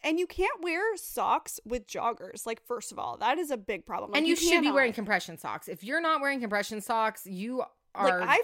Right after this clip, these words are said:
Speaker 1: physically
Speaker 2: doing
Speaker 1: can't.
Speaker 2: life
Speaker 1: I have the
Speaker 2: wrong.
Speaker 1: worst circulation in the world. Like, I have to wear socks. So there's that. Then I can't wear my clogs, which makes me really sad. And I know, yes, you guys, I'm a clogs
Speaker 2: They're so
Speaker 1: girl.
Speaker 2: gross.
Speaker 1: Come at me, okay? Um, but I'm like, "What?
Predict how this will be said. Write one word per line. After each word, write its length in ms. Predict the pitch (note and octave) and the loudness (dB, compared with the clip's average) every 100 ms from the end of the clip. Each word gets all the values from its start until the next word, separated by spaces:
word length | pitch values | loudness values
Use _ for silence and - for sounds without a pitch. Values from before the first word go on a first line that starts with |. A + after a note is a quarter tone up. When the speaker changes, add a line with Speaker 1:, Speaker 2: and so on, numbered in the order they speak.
| - | 2
Speaker 1:
physically 220 | G#3+ G#3+ | 0 2
Speaker 2:
doing 120 | F3 | 0
Speaker 1:
can't. 40 | - | 0
Speaker 2:
life 140 | - | -2
Speaker 1:
I 20 | D#4 | -2
have 80 | E4+ | -4
the 40 | |
Speaker 2:
wrong. 100 | - | -2
Speaker 1:
worst 260 | A#3+ B3+ - | -2 -4 -4
circulation 500 | B3 B3 G3 G3+ G3 | -4 -4 -8 -10 -10
in 60 | F#3 | -8
the 60 | |
world. 200 | F3 - - | -8 -10 -8
Like, 140 | A3 | 0
I 140 | B3+ | 2
have 280 | C#4+ B3 A3 | 2 -2 -4
to 80 | F#3 | -6
wear 160 | F#3 - | -10 -8
socks. 300 | F#3 - - | -10 -8 -8
So 80 | |
there's 240 | B3+ C#4 G#3 | -6 -6 -6
that. 220 | - - _ _ _ - - | -10 -10 _ _ _ -10 -2
Then 140 | F4 | -2
I 60 | G#4+ | 0
can't 180 | F#4+ | -4
wear 100 | E4 | -2
my 80 | D#4 | -4
clogs, 400 | C4+ F#3+ F#3+ - | -4 -4 -4 -8
which 140 | G#3 - | -12 -12
makes 220 | F#3 - | -12 -10
me 80 | F3+ | -10
really 180 | - | -10
sad. 240 | A3+ - - - | -12 -12 -14 -12
And 80 | F#3+ | -10
I 80 | F#3 | -8
know, 220 | F#3 - - | -10 -14 -14
yes, 380 | G#3 F#3+ - | -10 -10 -10
you 100 | F#3+ | -12
guys, 140 | E3+ F#3+ | -10 -12
I'm 160 | G3 G#3+ | -14 -14
a 100 | A3+ | -16
clogs 480 | - A#3+ A#3+ A#3+ F#3+ | -14 -10 -10 -10 -10
Speaker 2:
They're 120 | E3+ | -10
so 120 | G3 | -8
Speaker 1:
girl. 300 | F#3+ F#3+ F3+ | -6 -6 -6
Speaker 2:
gross. 200 | - D#3+ - | -10 -16 -14
Speaker 1:
Come 260 | A3 A#3+ | -10 -6
at 240 | A3+ G3 E3 | -4 -4 -6
me, 300 | F3+ G3+ - | -12 -14 -14
okay? 320 | G#3+ G3+ G#3 - - - - - - | -12 -10 -10 -12 -20 -20 -20 -16 -8
Um, 520 | A#3+ A3+ A3 G#3+ G#3 - _ _ - | -4 -4 -6 -10 -14 -18 _ _ -6
but 80 | C#4+ | -4
I'm 160 | C#4+ | -2
like, 320 | C#4+ C#4 C4 _ _ _ | -2 -4 -8 _ _ _
"What? 380 | G3+ B3 E4 | -4 0 0